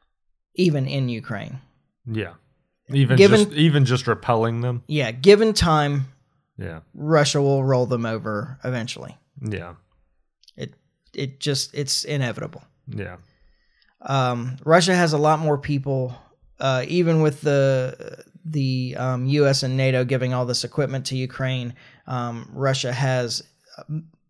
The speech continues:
Speaker 1: more advanced equipment to draw on.
Speaker 2: Hmm.
Speaker 1: So it, it just, it, it's on a long enough timeline, Russia wins this.
Speaker 2: Yeah.
Speaker 1: As, given,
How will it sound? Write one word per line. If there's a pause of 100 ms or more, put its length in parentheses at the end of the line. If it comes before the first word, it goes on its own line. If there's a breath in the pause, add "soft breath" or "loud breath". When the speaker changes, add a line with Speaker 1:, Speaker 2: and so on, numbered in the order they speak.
(760)
Speaker 1:
more
advanced
equipment
to
draw (200)
on. (1700)
Speaker 2:
Hmm. (320 loud breath)
Speaker 1:
So
it,
it
just,
it,
it's (1800 loud breath)
on
a
long
enough
timeline,
Russia
wins
this. (220)
Speaker 2:
Yeah.
Speaker 1:
As, (500)
given,